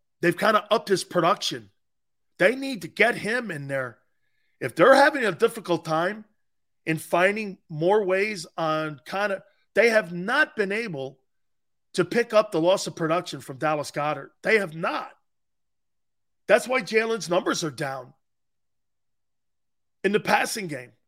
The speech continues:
They're down in the passing game because they haven't figured that out yet. So they ran the ball fifty times. Okay. That's okay. That shows,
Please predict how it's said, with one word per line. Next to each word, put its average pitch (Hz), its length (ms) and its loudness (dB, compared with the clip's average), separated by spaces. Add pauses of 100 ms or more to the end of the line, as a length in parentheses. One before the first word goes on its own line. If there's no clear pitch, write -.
(1200)
They're 240 100 -4
down 262 280 4
in 220 100 0
the 185 60 -2
passing 196 460 0
game 170 200 -4
because 175 240 -6
they 202 100 2
haven't 208 200 -4
figured 208 280 -4
that 214 200 6
out 214 240 0
yet. 131 260 -12 (380)
So - 140 -4
they 208 140 2
ran 220 180 0
the 220 80 -2
ball 214 220 2
fifty 226 320 -6
times. 226 500 -6 (360)
Okay. 285 420 -2 (840)
That's - 200 -2
okay. 277 440 -2 (1000)
That 226 160 2
shows, 233 340 2